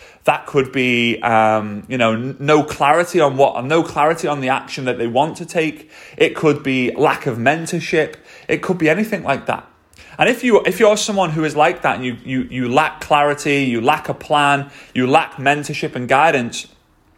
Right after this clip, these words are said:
you can go to, uh, fraserbrooks dot com forward slash game dash changer. That's fraserbrooks dot com forward slash game dash changer.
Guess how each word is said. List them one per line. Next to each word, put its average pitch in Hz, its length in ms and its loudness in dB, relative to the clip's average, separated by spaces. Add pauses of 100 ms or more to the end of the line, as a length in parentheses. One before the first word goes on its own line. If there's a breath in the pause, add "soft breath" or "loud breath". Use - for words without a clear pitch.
(180)
you 147 160 0
can 185 160 -4
go 156 220 4
to, 127 440 -2 (280 loud breath)
uh, 110 160 4
fraserbrooks 160 920 0
dot - 220 2
com 139 480 0 (380 soft breath)
forward 147 440 4
slash 135 480 0 (120)
game 147 720 -2 (380)
dash 127 560 0 (260)
changer. 113 600 -2 (280 soft breath)
That's - 180 -6
fraserbrooks 160 500 0
dot - 160 0
com 143 260 2
forward 139 260 2
slash 131 320 0 (220)
game 143 600 0 (360 soft breath)
dash - 560 0 (400)
changer. 117 640 0